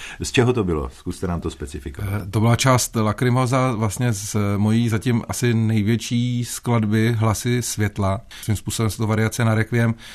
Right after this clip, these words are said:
Speaker 2: která měla premiéru před rokem, skoro přesně, v kostele svatého Šimona a Judy v Praze. A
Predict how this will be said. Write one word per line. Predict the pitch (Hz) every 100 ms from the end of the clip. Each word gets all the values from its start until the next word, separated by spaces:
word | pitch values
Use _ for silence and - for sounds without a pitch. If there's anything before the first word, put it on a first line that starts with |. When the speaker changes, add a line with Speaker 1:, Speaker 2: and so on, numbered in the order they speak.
| - -
Speaker 2:
která | - 110
měla | 113
premiéru | 110 110 110 117 117 104
před | - - 101 - - - -
rokem, | 90 - 123 156 156
skoro | - 117 120
přesně, | - 113 139 151 170 - -
v | -
kostele | 117 - 117 117
svatého | - 113 104 117 113
Šimona | - 113 117
a | 107
Judy | 104 104 123 131 - - -
v |
Praze. | - 110 104 120 - - - - - -
A | 98 98 98 98 98 98 98 98 101